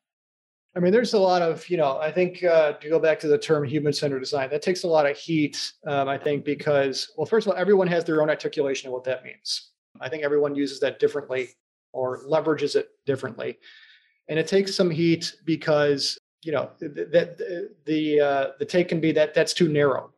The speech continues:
because we're not thinking about the environment. We're not thinking about sustainability, but we absolutely can marry those concepts and not be ignorant of them as we create along the way. You know, when I, when I apply that lens to healthcare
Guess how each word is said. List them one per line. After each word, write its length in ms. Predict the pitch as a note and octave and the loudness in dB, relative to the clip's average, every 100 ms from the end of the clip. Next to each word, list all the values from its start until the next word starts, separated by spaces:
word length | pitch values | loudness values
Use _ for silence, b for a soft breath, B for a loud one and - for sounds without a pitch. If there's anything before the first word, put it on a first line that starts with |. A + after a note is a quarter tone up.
| - | -8
because 260 | C#3 D3+ C#3+ | 0 2 2
we're 80 | |
not 280 | D3 D3 D3 | 0 0 0
thinking 240 | D3+ C#3+ B2 | -2 -2 -2
about 180 | B2+ | -2
the 80 | C3+ | -4
environment. 420 | B2+ B2 B2 B2 | -6 -4 -4 -6
We're 80 | C3 | -8
not 220 | C#3 D3 | -4 -2
thinking 180 | D#3+ C#3+ | -2 -6
about 160 | C3 B2+ | -6 -6
sustainability, 760 | C#3 - C3 B2+ C3+ C#3 C#3 | -6 -6 -8 -6 -6 -6 -6
but 140 | C3+ E3 | -6 0
we 100 | G3 | 0
absolutely 360 | A3+ A3+ D#3 | 0 0 -2
can 520 | - F#3+ D#3+ C3 C3 - _ _ - | 0 2 2 0 -8 -18 _ _ -10
marry 400 | D3 D#3 D#3 D3 | -4 0 4 4
those 200 | C#3+ C3 | 2 0
concepts 480 | D#3 C3 B2+ B2+ D3 | -4 -4 -4 -4 -4
and 100 | C#3 | -4
not 220 | C#3 C#3 | -6 -6
be 140 | C#3+ | -4
ignorant 340 | C#3+ C#3+ B2+ C3 | -4 -4 -8 -8
of 80 | |
them 280 | B2 B2 A#2+ b b b b b b _ _ _ | -6 -8 -10 b b b b b b _ _ _
as 220 | F3 F3 E3 | 0 0 2
we 160 | E3 | 0
create 280 | E3 E3 D#3 | 2 2 4
along 300 | C#3+ C#3 C#3 | 4 2 0
the 80 | C#3 | -2
way. 300 | C#3 B2+ B2 _ _ _ _ - | 0 -2 -4 _ _ _ _ -4
You 100 | E3+ | 0
know, 140 | C3+ | 0
when 140 | D3 E3+ | 2 0
I, 100 | E3 | 0
when 160 | E3+ E3+ | 0 0
I 80 | |
apply 500 | E3 E3 - F3+ F3+ | 0 -2 -4 0 2
that 240 | F3 D#3+ D#3 | 4 2 2
lens 360 | D#3+ D#3+ D3+ - | 2 0 -6 -4
to 580 | E3 D#3 D3+ D3 C#3+ - - | 0 2 4 2 2 -4 -2
healthcare 640 | F#3 F#3 G#3+ A3+ B3 | -2 0 2 2 2